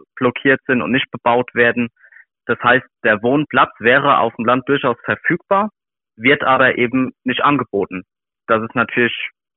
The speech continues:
schlecht für die Leute, die sich eine Existenz irgendwie aufbauen wollen in dem Dorf, wo sie auch herkommen. Die werden dann zum Wegzug getrieben, ne?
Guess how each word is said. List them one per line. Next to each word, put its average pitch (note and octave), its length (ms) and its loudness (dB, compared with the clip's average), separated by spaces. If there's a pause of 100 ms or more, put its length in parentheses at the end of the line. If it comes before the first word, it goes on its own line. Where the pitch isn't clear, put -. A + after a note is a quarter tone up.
(120)
schlecht C3 400 0
für B2 120 -2
die A#2+ 120 -2
Leute, B2 320 0
die B2+ 100 -2
sich A#2 160 -4
eine A2 100 -2
Existenz C3 540 -6
irgendwie G#2+ 300 -4
aufbauen A2 500 -2
wollen A#2 280 0 (420)
in A2+ 120 -2
dem B2 240 2
Dorf, A#2 360 0
wo A2+ 140 -6
sie G#2+ 120 -2
auch F#2+ 160 -4
herkommen. C3 520 -2 (280)
Die A2 100 -4
werden A#2 220 2
dann A2+ 220 0
zum A#2+ 120 -6
Wegzug - 340 -4
getrieben, F#2 440 -12
ne? G#2+ 100 -10